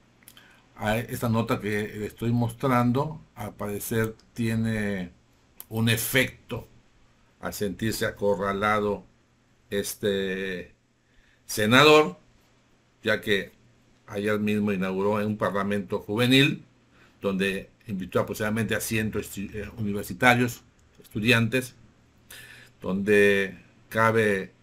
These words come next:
señalar que las preguntas que le hacen al senador, pues prácticamente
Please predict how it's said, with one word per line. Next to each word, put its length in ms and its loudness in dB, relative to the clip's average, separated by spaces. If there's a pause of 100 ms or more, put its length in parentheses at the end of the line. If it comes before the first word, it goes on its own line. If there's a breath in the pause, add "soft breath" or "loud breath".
(340)
señalar 800 2 (1200 soft breath)
que 280 0
las 260 -2
preguntas 720 -4
que 160 -4
le 180 -4
hacen 540 -4 (760)
al 160 -6
senador, 680 -2 (300)
pues 120 -10
prácticamente 1200 -10